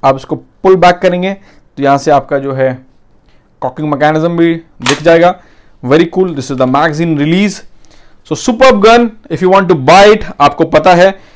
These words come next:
क्या करना है। Although ये हमने जनरल पब्लिक के लिए नहीं रखा है, तो in case you are watching it, you are one of our customer, जिसको हम ये गन दिखाना चाहते हैं या देखना चाहते हैं, and the video must not be on our main channel। So if you wanna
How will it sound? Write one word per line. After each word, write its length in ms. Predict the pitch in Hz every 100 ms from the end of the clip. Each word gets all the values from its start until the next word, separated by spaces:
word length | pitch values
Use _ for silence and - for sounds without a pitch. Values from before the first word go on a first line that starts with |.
| - -
क्या 140 | 165 165
करना 280 | 170 170
है। 200 | 165 180 - _ - -
Although 300 | 156 165 175
ये 80 | 175
हमने 260 | 160 165 160
जनरल 320 | 127 156 165 160
पब्लिक 280 | 147 160 -
के 80 | 156
लिए 120 | 147
नहीं 200 | 139 165
रखा 260 | 160 180
है, 80 | 160
तो 200 | 160 135 147
in 120 | 151 143
case 200 | 156 147
you 120 | 147
are 80 | 123 135
watching 320 | 160 190 196
it, 40 | 196 - - _ 127
you 140 | 147
are 80 | 135
one 180 | 151 151
of 80 | 151
our 180 | 151 147 151
customer, 400 | 151 - 180 190 175
जिसको 260 | 139 - 147
हम 200 | 147 147
ये 100 | 147
गन 260 | 139 139 - _ _ _ _ -
दिखाना 400 | 127 117 147 160
चाहते 280 | 165 151 160
हैं 240 | 160 180 127
या 420 | 123 123 120 110 _ _ 143
देखना 420 | 123 131 131 156
चाहते 220 | 147 151
हैं, 160 | 165 - - _ _ - 127 120
and 340 | 120 123 127
the 100 | 127
video 220 | 147 160 151
must 280 | 143 - - 127
not 220 | 165 196
be 100 | 180 196
on 80 | 185 180
our 180 | 180 160 - - - 139
main 200 | 156 165 -
channel। 320 | 165 185 240 - - - - _
So 100 | 143
if 80 | 143
you 100 | 151
wanna 160 | 135